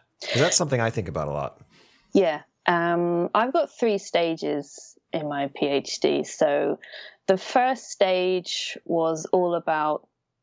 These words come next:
Speaker 2: observing students in the classroom, um, looking at how they behaved, how they interacted,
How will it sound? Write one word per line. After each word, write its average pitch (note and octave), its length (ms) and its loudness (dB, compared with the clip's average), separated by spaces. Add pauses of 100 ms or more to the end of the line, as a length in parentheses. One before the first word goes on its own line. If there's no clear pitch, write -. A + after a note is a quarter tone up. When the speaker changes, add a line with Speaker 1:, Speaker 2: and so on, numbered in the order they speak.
(100)
Speaker 2:
observing E3+ 1000 0
students D3+ 680 -2
in E3+ 220 2
the D3+ 80 0
classroom, C#3 680 -2 (560)
um, C#3 600 0 (180)
looking F3 400 2
at - 60 -4
how E3 260 0
they D3+ 180 0
behaved, D#3+ 600 -2
how D3 180 0
they C#3+ 180 0
interacted, C#3 960 -2